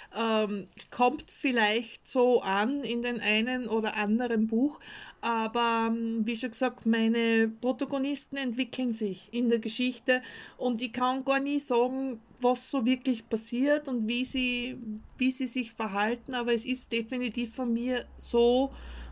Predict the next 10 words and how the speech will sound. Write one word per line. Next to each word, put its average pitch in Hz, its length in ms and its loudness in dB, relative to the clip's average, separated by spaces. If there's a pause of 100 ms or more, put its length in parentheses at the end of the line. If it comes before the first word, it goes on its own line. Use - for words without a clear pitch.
(200)
nicht 254 460 2
geplant, 208 840 0 (140)
ja, 214 300 2 (380)
ähm, 208 540 0
dass - 360 0
sie 214 640 2
starke, 208 1000 0 (640)
starke 220 300 0
Persönlichkeiten 220 1080 0
sind. 220 500 0